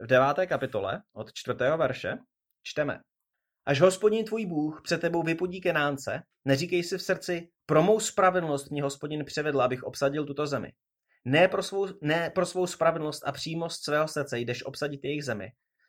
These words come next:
ale aby se naplnilo slovo, které Hospodin odpřísáhl tvým otcům Abrahamovi, Izákovi a Jákobovi.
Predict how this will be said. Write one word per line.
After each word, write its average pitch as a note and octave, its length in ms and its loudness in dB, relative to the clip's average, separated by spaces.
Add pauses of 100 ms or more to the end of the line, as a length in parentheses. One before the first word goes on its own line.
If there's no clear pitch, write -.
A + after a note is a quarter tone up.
(120)
ale C#3+ 160 6
aby D3 160 2
se D3+ 140 0
naplnilo F#3 460 0
slovo, C#3 340 0
které C3 260 2
Hospodin C#3+ 480 -4
odpřísáhl D#3+ 680 -2
tvým E3 220 -6
otcům C#3+ 440 -6
Abrahamovi, D#3+ 580 2
Izákovi C#3+ 540 -2
a - 60 0
Jákobovi. C#3 540 0